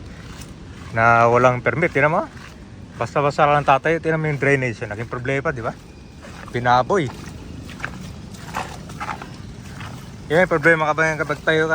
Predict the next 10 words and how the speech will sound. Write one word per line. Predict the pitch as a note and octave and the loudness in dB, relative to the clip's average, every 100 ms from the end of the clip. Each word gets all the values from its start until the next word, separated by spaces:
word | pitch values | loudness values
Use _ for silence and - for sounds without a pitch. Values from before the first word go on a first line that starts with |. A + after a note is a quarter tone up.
| D3+ | 0
tayo | D#3 D#3+ | 2 0
dito | D#3 E3+ | 0 -2
ng | D#3 | 4
bahay. | D3+ D#3+ F3+ - - - - - - - - | 6 6 4 -4 -14 -16 -16 -16 -16 -12 -2
Walang | C3+ D3 | 0 4
maayos | D3 D#3+ E3 D#3+ - | 6 6 4 0 0
na, | D3+ D3+ D3 D3 | 2 2 2 0
ano, | D3 E3 D#3 | -2 -6 -8
tingnan | D3 C3+ | -8 -8
mo. | A2+ | -10